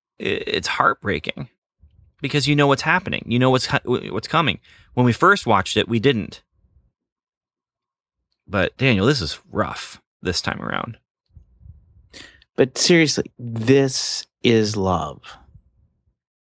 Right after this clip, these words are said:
Speaker 2: He makes her an offer,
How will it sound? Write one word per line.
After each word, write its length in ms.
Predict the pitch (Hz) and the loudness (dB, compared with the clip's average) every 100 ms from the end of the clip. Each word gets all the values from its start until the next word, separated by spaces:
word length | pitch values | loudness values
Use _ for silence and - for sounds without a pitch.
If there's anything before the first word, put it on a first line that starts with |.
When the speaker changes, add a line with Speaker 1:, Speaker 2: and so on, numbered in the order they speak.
| _ _ - _ - _ _ _ | _ _ -20 _ -20 _ _ _
Speaker 2:
He 480 | - 165 170 - - | -4 0 2 0 0
makes 420 | 143 135 135 - | 2 4 2 -4
her 280 | - 123 110 - | 0 2 2 2
an 140 | 101 | 2
offer, 580 | 95 92 92 - - | 2 2 0 -4 -6